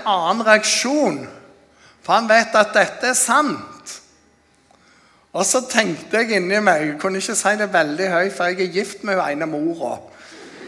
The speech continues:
Men dette, vet du hva jeg tenkte?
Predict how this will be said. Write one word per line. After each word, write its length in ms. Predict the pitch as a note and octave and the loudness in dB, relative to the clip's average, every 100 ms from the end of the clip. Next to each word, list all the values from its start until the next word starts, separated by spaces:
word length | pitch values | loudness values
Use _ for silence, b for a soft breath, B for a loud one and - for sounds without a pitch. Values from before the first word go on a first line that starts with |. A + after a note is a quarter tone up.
| B B B B B B B B B B B B - _ _ - | B B B B B B B B B B B B -20 _ _ -6
Men 140 | F3+ | 2
dette, 340 | G3 G3 - G#3+ G3 | 4 2 -2 -2 0
vet 160 | G3 | 2
du 60 | - | 4
hva 80 | G3 | 2
jeg 100 | F#3+ | 2
tenkte? 460 | D#3 - - G3 | 0 -2 0 2